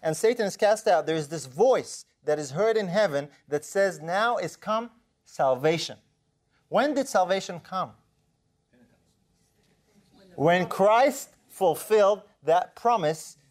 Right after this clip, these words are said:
through all the ages that one day the seed would come. He said, "Father, I have finished the work which you gave me to do." And when he took that finished work, that accomplished task, and he went back to heaven, something happened in heaven to Satan.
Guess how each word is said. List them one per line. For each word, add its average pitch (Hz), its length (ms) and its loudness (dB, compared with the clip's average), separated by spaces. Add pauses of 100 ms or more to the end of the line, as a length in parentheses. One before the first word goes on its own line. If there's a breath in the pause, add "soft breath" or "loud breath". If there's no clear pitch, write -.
(120)
through - 240 -10
all 233 440 4
the 254 160 -2
ages 196 480 0
that 143 220 -4
one 208 240 -4
day 220 180 2
the 151 120 -2
seed 185 540 -12 (260)
would 143 260 -6
come. 147 300 -4
He 135 100 -14
said, 160 280 -2
"Father, 196 360 2
I 147 100 2
have 135 120 0
finished 247 560 -8
the 160 100 0
work 165 400 0 (240 soft breath)
which 139 240 -12
you 143 60 -6
gave 139 300 0
me 139 160 -10
to - 160 -18
do." 113 200 -14 (920 soft breath)
And 165 140 4
when 190 100 2
he 196 140 2
took 302 260 0
that 214 260 2
finished 277 460 0
work, 160 320 4
that 175 180 0
accomplished 247 640 -4
task, 170 260 2 (180 soft breath)
and 175 120 -4
he 175 100 -6
went 185 400 -4
back 262 300 2
to 226 160 -6
heaven, 180 400 0 (180)
something 254 640 -4
happened 220 400 -2
in 202 80 -6
heaven 160 400 -2 (160)
to 175 80 -12
Satan. 220 420 -2